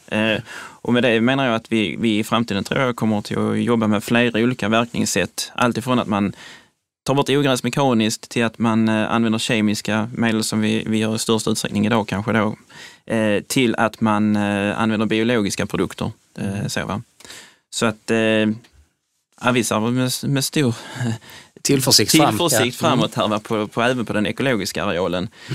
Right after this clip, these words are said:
Speaker 1: Eh, prisbilden på ekologiska grödor är ju väldigt hög, va? Och det är mycket värt att kunna skydda dem på, på ett, eh, bra sätt.
Speaker 2: Ett
Speaker 1: Med till
Speaker 2: effektivt
Speaker 1: exempel
Speaker 2: sätt, ja.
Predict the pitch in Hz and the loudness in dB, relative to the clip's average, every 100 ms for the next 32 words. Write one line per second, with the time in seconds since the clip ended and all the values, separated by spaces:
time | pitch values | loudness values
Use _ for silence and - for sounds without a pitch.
0 | 131 - 107 104 - 151 165 120 95 95 | -8 -2 0 0 2 2 2 2 2 0
1 | - 143 139 - 107 117 135 110 - 123 | 2 2 2 -2 -2 0 2 2 0 0
2 | 95 95 113 - - 127 110 - 127 82 | 2 0 -2 -8 -2 0 0 0 0 0
3 | - 71 113 - 98 107 101 - 101 95 | -2 -6 -6 -6 -2 0 0 0 -2 2
4 | 110 123 - 95 92 120 _ - 139 139 | 2 2 0 -2 -2 -6 _ -4 2 2
5 | 92 95 - 101 95 104 113 - 120 95 | 2 -4 -4 -2 -2 0 0 0 -2 -2
6 | - - - - - - 90 98 - - | -4 -6 -4 -6 -6 -6 -6 -4 -4 -4
7 | - - 110 120 - - 117 - - - | -4 -2 2 2 2 2 0 -2 -12 -8
8 | 135 113 104 107 98 117 101 - - | -2 0 2 2 2 2 2 0 -8